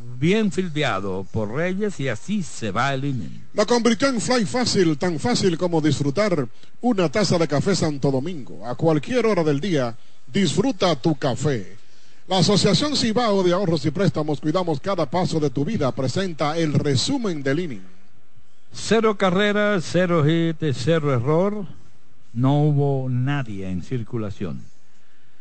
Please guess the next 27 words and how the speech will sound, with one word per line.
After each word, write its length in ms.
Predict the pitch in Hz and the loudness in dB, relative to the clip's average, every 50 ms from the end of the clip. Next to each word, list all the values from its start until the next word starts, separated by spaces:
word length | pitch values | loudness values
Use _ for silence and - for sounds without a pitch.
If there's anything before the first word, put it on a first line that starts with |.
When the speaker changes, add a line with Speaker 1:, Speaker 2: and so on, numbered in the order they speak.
| - - - | -10 -10 -8
Speaker 1:
Se 200 | - - 117 127 | -4 -2 0 2
ha 60 | 151 | 4
jugado 420 | 156 170 160 156 165 165 160 156 160 | 4 4 4 4 4 2 4 2 2
una 140 | 156 151 147 | 2 2 2
entrada 420 | 143 123 - 156 156 143 143 127 | 0 0 0 0 0 0 0 -2
completa 720 | - 131 127 117 - 156 156 156 151 - 165 160 156 151 | -2 -2 -2 -2 -2 -2 -2 -2 -4 -4 -4 -4 -2 -2
y 140 | 147 139 135 | -2 0 0
en 280 | 135 135 127 123 123 135 | 0 0 0 0 0 0
la 160 | 147 156 147 | 0 0 0
pizarra 500 | - - 151 123 - 160 156 139 127 139 | 0 -2 -2 -2 0 0 0 0 0 -2
el 100 | 135 113 | -2 0
juego 320 | 113 139 151 147 135 139 | 2 2 2 0 0 -2
está 440 | 131 - - - 151 143 143 143 139 | -4 -4 -4 -4 -4 -4 -2 -2 -2
Leones 580 | 139 131 131 - 143 147 147 147 147 139 131 110 - | 0 0 0 2 2 2 0 0 -2 -2 -4 -6 -6
cero, 540 | - 143 143 143 135 139 139 135 127 120 - - - - - - - - - - | -4 -4 -2 -2 -2 -2 -2 -4 -4 -6 -8 -10 -10 -10 -10 -10 -10 -10 -8 -8
Águila 380 | - 123 123 123 127 127 120 | -6 -6 -6 -6 -6 -6 -6
cero. 320 | 120 - - 127 - 117 104 - - - | -6 -6 -6 -6 -6 -6 -8 -10 -10 -8
Rubén. 300 | - 110 120 120 120 98 73 92 - - - - - - - - - | -8 -6 -6 -6 -6 -8 -8 -10 -10 -10 -10 -10 -10 -10 -10 -6 0
Speaker 2:
En 160 | - 202 233 214 | 2 2 4 4
Banreservas 640 | 233 247 208 226 226 190 269 285 247 220 226 170 - | 4 4 4 4 4 4 2 2 4 4 4 4 4
estamos 460 | 214 180 - 240 240 220 202 165 - | 4 4 2 2 4 4 4 4 4
hechos 300 | 233 226 - 214 190 151 | 4 4 4 4 4 4
de 100 | 185 170 | 4 2
béisbol. 680 | 156 165 208 190 156 120 107 185 190 156 120 104 101 101 | 4 4 2 2 2 2 0 0 2 2 2 0 0 -2
Llega 280 | - 196 220 208 202 165 | -2 0 0 2 2 2
siempre 400 | - 170 208 196 156 160 147 131 | 2 2 0 0 0 0 0 0
safe 380 | - 143 175 208 208 156 - | 0 0 0 0 0 -2 -4